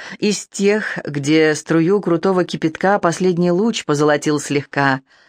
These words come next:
и проплывающие облака воображать большими парусами, и с чуть заметным головокружением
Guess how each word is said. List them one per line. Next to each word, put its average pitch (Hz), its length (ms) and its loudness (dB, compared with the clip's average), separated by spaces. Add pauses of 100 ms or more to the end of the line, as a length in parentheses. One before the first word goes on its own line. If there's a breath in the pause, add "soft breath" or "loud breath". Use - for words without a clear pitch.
(300 soft breath)
и 160 340 4 (260 loud breath)
проплывающие 151 920 0
облака 143 640 0
воображать 143 640 2 (180 loud breath)
большими 214 680 0
парусами, 196 840 0 (320 loud breath)
и 180 440 2 (640)
с - 80 -14
чуть 170 300 -2
заметным 175 720 0
головокружением 160 1160 2